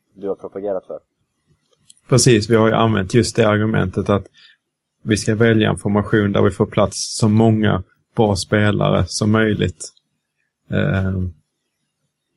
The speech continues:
Speaker 2: så många som möjligt av våra bästa spelare, helt enkelt. Och då har vi ju tyckt att fyra två tre ett, eller i alla fall jag,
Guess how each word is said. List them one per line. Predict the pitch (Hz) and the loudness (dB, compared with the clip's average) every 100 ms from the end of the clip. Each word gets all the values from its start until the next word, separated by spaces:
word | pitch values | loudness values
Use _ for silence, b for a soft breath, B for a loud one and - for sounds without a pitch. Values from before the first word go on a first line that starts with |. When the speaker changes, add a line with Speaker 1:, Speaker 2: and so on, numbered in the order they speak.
| _ | _
Speaker 2:
så | - - | -8 0
många | 107 107 101 98 | 2 2 2 0
som | 107 | 0
möjligt | 107 101 | 0 0
av | 101 | 0
våra | 98 | 2
bästa | 95 107 - 98 | 2 -2 -2 -4
spelare, | 90 107 104 104 95 | -2 0 2 0 -2
helt | 87 - | -2 -2
enkelt. | 92 92 92 90 - B B B B - | -4 -2 -2 -2 -8 B B B B -4
Och | 110 | 0
då | 107 | 4
har | 98 98 104 107 | 2 2 0 2
vi | 107 | 2
ju | |
tyckt | 104 107 95 | 2 0 0
att | 98 - | -2 0
fyra | 101 98 | 0 2
två | 101 | 0
tre | 95 - | -2 0
ett, | 95 - - - | -2 -2 -12 -8
eller | - 92 | -4 0
i | |
alla | 98 | 0
fall | 92 101 98 | 0 0 2
jag, | 95 | 0